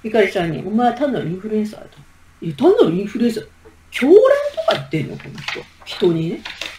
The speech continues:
狂って乱れてる」っていう、レッテル貼りをしてるわけ。狂乱っていうね。狂って乱れる。しかもですよ、虚言癖をこじらせた。こいつはね、虚言癖だと。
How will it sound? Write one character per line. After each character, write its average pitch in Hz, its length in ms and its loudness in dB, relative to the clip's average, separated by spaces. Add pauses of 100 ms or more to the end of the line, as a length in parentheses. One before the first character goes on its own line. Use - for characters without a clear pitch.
(1300)
狂 311 100 2
っ - 380 4
て 180 280 0
乱 277 160 6
れ 233 100 4
て - 140 -6
る」 - 100 -14
っ - 140 -12
て 113 60 -10
い - 60 -10
う、 - 140 -14
レ 185 80 -2
ッ - 80 -6
テ 190 120 4
ル 165 80 4
貼 135 100 4
り 135 80 -2
を 139 40 -2
し - 100 -6
て - 60 -8
る 139 60 -8
わ 139 60 -14
け。 - 100 -20 (180)
狂 190 400 2
乱 170 220 0
っ - 40 -8
て 160 100 -10
い 156 80 -6
う 196 100 -10
ね。 226 60 -12 (840)
狂 285 100 -2
っ 302 40 2 (360)
て 143 120 -4
乱 135 100 -6
れ 143 120 -4
る。 139 80 -10 (260)
し - 100 -16
か 370 80 0
も 214 80 0
で - 60 -6
す - 100 -14
よ、 - 80 -14 (540)
虚 208 160 -8 (140)
言 466 760 -2
癖 - 220 -18
を - 100 -14 (500)
こ 208 200 -6
じ 285 240 4
ら 311 160 4
せ - 200 -10
た。 - 180 -20 (680)
こ 359 120 2
い 359 40 4
つ - 40 -4
は 339 60 0
ね、 359 160 -2
虚 277 180 0
言 320 260 4
癖 - 220 -8
だ - 120 -10
と。 - 80 -20